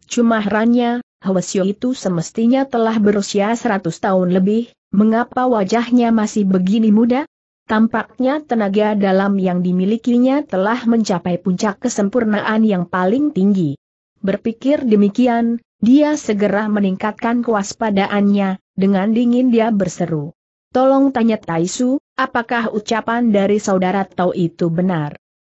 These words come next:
"Oh Min Tohut," pendeta tua berjubah kuning itu memberi hormat. "Lolap memang betul Tian Ih." Te Leng Kun segera menarik kembali kesombongannya, kemudian berkata,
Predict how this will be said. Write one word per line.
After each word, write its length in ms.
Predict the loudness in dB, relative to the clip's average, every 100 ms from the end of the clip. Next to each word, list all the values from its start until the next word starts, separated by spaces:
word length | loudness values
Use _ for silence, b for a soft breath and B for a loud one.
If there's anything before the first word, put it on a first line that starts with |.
| _
"Oh 160 | 2 4
Min 160 | 4 2
Tohut," 400 | 0 -2 -4 -4
pendeta 560 | -4 -4 -4 -4 -4
tua 320 | -2 0 0
berjubah 640 | 0 0 2 2 0 -2 -2
kuning 400 | 0 2 0 -2
itu 320 | -4 0 2
memberi 400 | 4 4 2 0
hormat. 400 | 0 0 -2 -4 _ _ _ _ 2
"Lolap 400 | 2 2 -2 -2
memang 480 | 0 2 0 2 0
betul 400 | 2 2 2 0
Tian 320 | 0 0 0
Ih." 240 | -4 -4 _ _ _ _
Te 320 | 0 0 -2
Leng 480 | -4 -2 0 0 -2
Kun 160 | -2 -4
segera 480 | -2 0 2 0 0
menarik 560 | 0 0 0 -2 0
kembali 480 | 0 0 0 0 -2
kesombongannya, 1120 | -4 -2 0 2 2 0 0 0 0 -2 -6 -14 _ -2
kemudian 640 | 0 2 2 2 2 0
berkata, 560 | -2 -4 -6 -4 -8